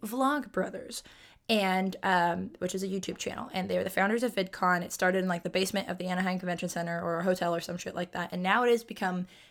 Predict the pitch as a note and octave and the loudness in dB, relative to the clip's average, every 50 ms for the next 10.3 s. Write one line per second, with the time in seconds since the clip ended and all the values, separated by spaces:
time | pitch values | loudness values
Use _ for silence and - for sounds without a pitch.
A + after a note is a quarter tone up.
0 | _ _ - F3 F#3+ G#3 G3 F#3+ F#3 F3 F3 F3 - - _ _ - G#3 G#3+ A#3 | _ _ -6 -4 -2 0 0 0 0 0 -2 -4 -8 -16 _ _ 0 2 4 4
1 | A3+ A3+ - - - _ - G#3 G#3+ G3+ - G3+ F#3 F#3 - F#3+ F#3 F3+ F3 F3 | 2 2 -2 -6 -10 _ -6 -4 -4 -2 0 -2 -2 -2 -4 -2 -2 0 -2 -2
2 | - - D#3+ D#3+ E3+ E3+ F3+ - _ _ - F3+ F3+ - G3+ G3 - - - G3 | -2 -2 -4 -4 -4 -8 -10 -14 _ _ -6 -6 -4 -4 -4 -4 -4 -4 -2 -2
3 | F#3+ F3+ F3+ - - - - - - - - - - - - - _ - G#3 G#3 | -2 -2 -2 -4 -10 -12 -12 -12 -14 -18 -20 -20 -20 -20 -20 -4 _ 6 8 8
4 | G3 F#3 F3 F3 F3+ B3 - - A3+ A3 G#3 G3+ G3 F#3+ F#3 F#3 - - - _ | 8 8 6 2 -2 -6 -2 2 4 4 6 6 6 4 2 0 -4 -10 -14 _
5 | _ - G3+ G3 G#3 G#3 A3 G#3 G3+ - F#3 F#3+ G3 F#3+ F3+ - - _ - - | _ -12 -10 -6 -2 -2 -2 0 0 2 2 2 2 0 -2 -6 -10 _ -2 2
6 | G#3 B3 D#4+ G4 G4+ F#4+ E4 B3 C4+ C4 - A#3 G#3 F#3+ F#3 F3+ F3+ F#3+ F#3 F#3+ | 4 6 6 6 6 6 6 6 4 2 4 2 2 2 2 2 2 2 2 2
7 | G3+ G3 - - A3 F#3+ G3 G3 G3+ G3 - - - _ _ - - F#3+ F3+ F#3+ | 2 0 0 0 2 2 4 4 2 0 -2 -6 -16 _ _ -10 -8 -4 0 2
8 | F#3+ F#3+ G3 A3 C#4 D4 - - - A3 G#3+ - - - - - - G#3 G#3 G3+ | 4 6 6 6 4 2 0 -2 0 -2 -2 -2 -4 -6 -4 0 2 2 2 0
9 | - G#3 A3 A3 A#3 B3+ D4 C4+ - - A3 G#3 G3 - G3 G3 G3 F#3+ F#3+ F#3 | 0 0 2 4 4 4 4 2 2 2 2 2 2 0 0 0 0 0 0 0
10 | F3+ - F#3 - - | 0 0 -2 -4 -6